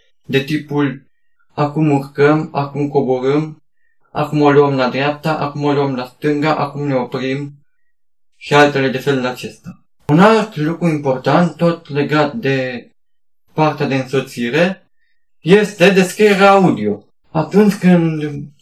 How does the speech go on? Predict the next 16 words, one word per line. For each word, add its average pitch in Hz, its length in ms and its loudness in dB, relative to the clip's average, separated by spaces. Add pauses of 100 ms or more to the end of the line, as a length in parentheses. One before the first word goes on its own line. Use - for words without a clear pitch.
suntem 170 400 2
alături 156 380 2
de 151 60 -4
o 151 80 0
persoană 147 480 -4
nevăzătoare, 131 1000 -4 (500)
este 180 280 4
bine 208 300 6
să 190 160 2
îi 175 280 2
descriem 165 1040 2
locul 185 380 2
în 170 80 2
care 180 220 0
ne 180 120 4
găsim. 151 560 -4